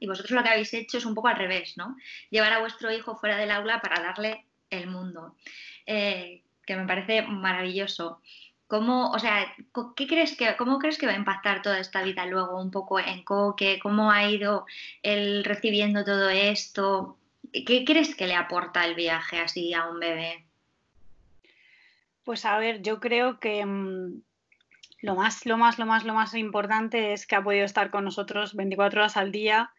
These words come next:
Speaker 2: durante la, los primeros años de su vida, ¿no? Y eso al final, em, sí que es, ya sabemos que tiene, pues, o sea, que ya hay mi-, muchísimos estudios científicos publicados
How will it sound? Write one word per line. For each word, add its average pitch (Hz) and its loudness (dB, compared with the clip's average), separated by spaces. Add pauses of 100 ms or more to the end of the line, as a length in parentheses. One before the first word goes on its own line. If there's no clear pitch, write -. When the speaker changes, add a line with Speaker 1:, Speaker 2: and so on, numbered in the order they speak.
(240)
Speaker 2:
durante 196 0
la, 180 6
los 185 -2
primeros 196 -2
años 202 -2
de 196 -6
su 190 -6
vida, 185 0
¿no? 220 -4 (460)
Y 202 4
eso 220 4
al 208 6
final, 220 0 (380)
em, 185 0
sí 208 -4
que 208 4
es, 202 -6
ya 202 0
sabemos 220 0
que 185 -4
tiene, 196 -2 (400)
pues, - -6
o 196 -10
sea, 185 -2
que 170 0
ya 185 4
hay 196 6
mi-, 196 0
muchísimos 202 -2
estudios 196 0
científicos 196 -2
publicados 202 2